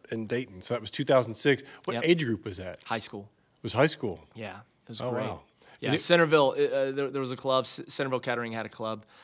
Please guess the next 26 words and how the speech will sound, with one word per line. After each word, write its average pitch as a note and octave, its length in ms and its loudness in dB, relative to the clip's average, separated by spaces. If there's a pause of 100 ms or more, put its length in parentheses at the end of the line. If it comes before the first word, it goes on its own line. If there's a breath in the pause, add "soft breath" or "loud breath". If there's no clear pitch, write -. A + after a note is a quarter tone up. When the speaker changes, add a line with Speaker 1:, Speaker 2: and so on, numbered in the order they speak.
(180 soft breath)
Speaker 2:
that G#2+ 160 -10
they G#2+ 100 -6
had G#2 220 -4
together, G#2 440 -6
and, G#2 260 -8
and, A2+ 280 -8
and A#2 140 -4
it's B2+ 160 -2
exploding. C#3 500 0
I - 20 -8
mean, A2+ 140 -6
it's A#2 160 -6
great. C3 320 -2 (400 soft breath)
Um, G2+ 580 -10 (140)
and A#2 180 -6
it A2+ 80 -6
was, A2+ 280 -8 (180)
there B2 120 -2
was B2 140 -2
some B2 240 -4
good G#2+ 200 -6
lacrosse. A2 540 -6
There's A2 180 -12
good D3+ 180 -6
athletes C#3+ 400 -4
everywhere, G#2 480 -10